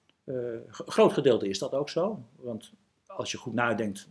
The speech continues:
dan ga je vanzelf misschien wat minder vlees eten. Maar in het partijprogramma van de Partij voor de Dieren staat dat de, eh, er een, een einde moet komen aan de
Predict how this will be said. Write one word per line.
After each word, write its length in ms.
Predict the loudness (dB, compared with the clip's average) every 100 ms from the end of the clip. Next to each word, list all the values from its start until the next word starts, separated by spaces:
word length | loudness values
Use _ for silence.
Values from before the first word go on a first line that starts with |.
| -20
dan 300 | -10 -8 -8
ga 120 | -8
je 60 | -8
vanzelf 400 | -4 -4 -4 -8
misschien 220 | -8 -6
wat 120 | -4
minder 220 | -4 -6 -4
vlees 240 | -4 -4
eten. 400 | -6 -6 -8 -10 _ _ _ _ _ _ _ 0
Maar 200 | 0 0
in 60 |
het 100 | -4
partijprogramma 720 | -2 4 6 4 -4 -10 -12
van 160 | -10 -10
de 60 |
Partij 280 | -8 -10 -10
voor 80 | -12
de 60 | -10
Dieren 240 | -6 -6
staat 360 | -8 -12 -14 _ _
dat 320 | -12 -10 -12 _ _ _ _ _ -20 -10
de, 260 | -6 -6 -10 -20
eh, 360 | -20 -20 -16
er 120 | -10 -6
een, 160 | -8 -8
een 140 | -4 -2
einde 220 | 0 0
moet 140 | -2
komen 340 | -4 -4 -4 -10
aan 120 | -10
de 140 | -10